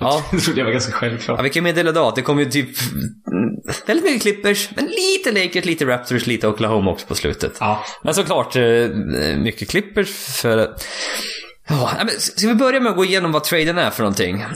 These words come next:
Speaker 2: Ja,
Speaker 1: Eh,
Speaker 2: det är lite att hålla reda på.
Speaker 1: det är så att
Speaker 2: Även fast det bara är två lag in-, involverade.
Speaker 1: Ja, men Clippers får Paul George.
Speaker 2: Enkelt. Och
Speaker 1: Väldigt enkelt.
Speaker 2: Ja. Och inom parentes, Kawhi Leonard, kan vi väl säga.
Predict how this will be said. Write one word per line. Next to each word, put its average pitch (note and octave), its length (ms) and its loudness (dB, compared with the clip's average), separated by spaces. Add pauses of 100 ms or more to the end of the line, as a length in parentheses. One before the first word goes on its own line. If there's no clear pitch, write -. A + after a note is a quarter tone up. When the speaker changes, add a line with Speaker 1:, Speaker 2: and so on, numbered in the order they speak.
(200)
Speaker 2:
Ja, C#3 60 4
Speaker 1:
Eh, B2 320 4
Speaker 2:
det E3+ 140 2
är D#3 40 2
lite D3+ 200 0
att B2+ 60 2
hålla B2+ 180 2
reda B2 240 2
på. - 160 -2 (380)
Speaker 1:
det D3+ 100 2
är - 40 0
så B2+ 240 2
att A2+ 180 4
Speaker 2:
Även C3+ 140 0
fast D3 180 -2
det A2+ 60 -6
bara A2 160 -2
är A2 60 2
två A2 200 0
lag G#2+ 180 2
in-, A2+ 260 4
involverade. A2+ 540 2
Speaker 1:
Ja, C3+ 520 0
men C#3+ 280 2 (640)
Clippers A3 600 -2 (440)
får F3+ 240 4
Paul E3+ 200 0
George. G#2+ 240 0 (360)
Speaker 2:
Enkelt. A2+ 420 -6 (320)
Och B2 200 2
Speaker 1:
Väldigt C3 240 0
enkelt. - 360 -2
Speaker 2:
Ja. - 240 -4 (320)
Och - 280 0 (640)
inom D3+ 280 2
parentes, D3 680 -2 (180)
Kawhi A#2 220 2
Leonard, A2 340 0 (540)
kan A2 160 -2
vi G#2 60 -4
väl G2+ 100 -2
säga. G2+ 180 -2